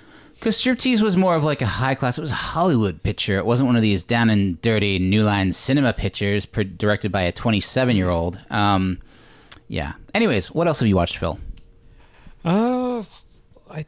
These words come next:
Speaker 2: think that's it.
Speaker 1: Cool. Uh, Kit, what have you seen since we last recorded?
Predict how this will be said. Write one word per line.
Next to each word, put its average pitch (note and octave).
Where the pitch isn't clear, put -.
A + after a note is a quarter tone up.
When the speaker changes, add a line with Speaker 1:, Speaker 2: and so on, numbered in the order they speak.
Speaker 2:
think C4
that's -
it. -
Speaker 1:
Cool. -
Uh, C3+
Kit, -
what A#2
have B2+
you D3+
seen A#2+
since G2+
we G2+
last F2+
recorded? E2+